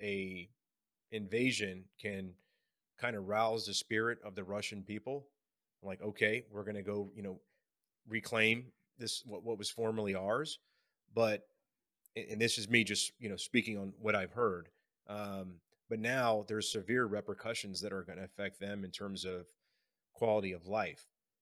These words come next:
Um, what do you think they're going through right now in terms of, are they questioning, like, "What's the point of all this? Should we be, this is gonna really hurt us. Like, why did we do this?" Or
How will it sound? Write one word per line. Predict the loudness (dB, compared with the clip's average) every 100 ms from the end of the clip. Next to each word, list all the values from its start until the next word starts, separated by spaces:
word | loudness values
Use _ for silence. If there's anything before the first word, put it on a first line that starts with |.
| _ -12
Um, | -8 -6 -6 -10 -6
what | 2 4
do |
you | 4 0
think | 2 0 0
they're | -4
going | 0 0 0 -4
through | -6 -4
right | -2 -2 -4
now | -6 -4
in | -6
terms | -6 -6 -4 -4
of, | -4
are | -2
they | 0 0
questioning, | 0 -2 -2 -2 -6 -8 -12 _ _ _ _ _ _ _
like, | -6 0
"What's | 0 0
the |
point | -2 0 0
of | 4
all | 4
this? | 4 0
Should | -2 -4 -6
we | -4
be, | -4 -2 -2 -2 -4 _ _ _ _ _ _ _ _ -6
this | -2 -2
is | -2
gonna | -2 2
really | 2 0
hurt | -2 -2 0
us. | 0 -2
Like, | -4 -4
why | 0
did | 0 -2
we | -4
do | -4 0
this?" | 0 -2 -4
Or | -4 -2 -2